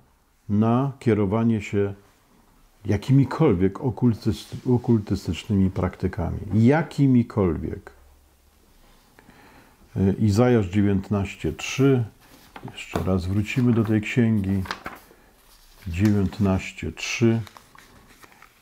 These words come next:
Mówi tak: „I upadnie Egipcjanom duch w ich piersi, w-, i ich zamysł, zamysł unie-, unicestwię.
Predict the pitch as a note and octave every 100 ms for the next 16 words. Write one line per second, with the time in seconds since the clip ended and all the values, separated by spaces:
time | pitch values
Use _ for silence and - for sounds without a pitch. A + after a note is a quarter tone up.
0 | _ A#2 A#2+ A#2+ G#2+ F#2 - A#2 A#2 C3+
1 | D#3 D#3+ E3+ C3 B2 - - B2 G#2+ F2+
2 | F#2 E2+ F2+ C3+ D#3 - - - C3 B2
3 | - G#2+ F#2+ D#2 - - D#2+ F#2+ - _
4 | _ - - _ _ - - - C3 C3
5 | A#2+ G2 G2 B2+ C#3+ C#3 C3+ - C3 G2
6 | A#2 C3 B2 - - C3+ D#3 C#3 C#3 C3+
7 | B2 - D3 D3 C3 A#2+ F#2+ - -